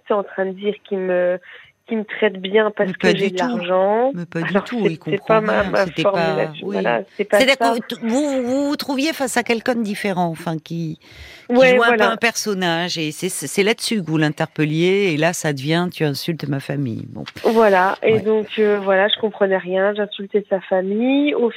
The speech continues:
Speaker 1: final, euh, euh, l'argent, donc je lui rends l'argent que j'avais dit que je, je payerais. Il me dit, « J'en veux pas de ton argent, je vais le, je vais le brûler, je vais le déchirer. »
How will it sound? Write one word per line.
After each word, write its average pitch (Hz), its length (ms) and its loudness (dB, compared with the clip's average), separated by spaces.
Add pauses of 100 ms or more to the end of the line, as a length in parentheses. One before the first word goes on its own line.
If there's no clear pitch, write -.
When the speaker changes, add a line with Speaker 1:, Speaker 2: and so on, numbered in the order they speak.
Speaker 1:
final, 220 560 2
euh, 196 240 2 (460)
euh, 208 140 4
l'argent, 220 480 2
donc 214 240 0
je 202 60 -6
lui 214 180 4
rends 233 320 2
l'argent 202 420 -2
que 202 80 -8
j'avais 190 220 0
dit 190 200 -12
que 196 100 -10
je, 180 260 -6
je 180 60 -4
payerais. 190 680 0
Il 196 60 -4
me 190 60 -8
dit, « 196 140 -6
J'en 196 140 2
veux 196 120 2
pas 196 160 -2
de - 40 -10
ton 196 180 -4
argent, 196 440 0
je 185 80 -8
vais 190 100 0
le, 185 220 -6
je 185 100 -8
vais 190 80 4
le 185 60 -2
brûler, 185 500 0
je 196 60 -10
vais 185 80 -6
le 175 60 -12
déchirer. » 180 680 -2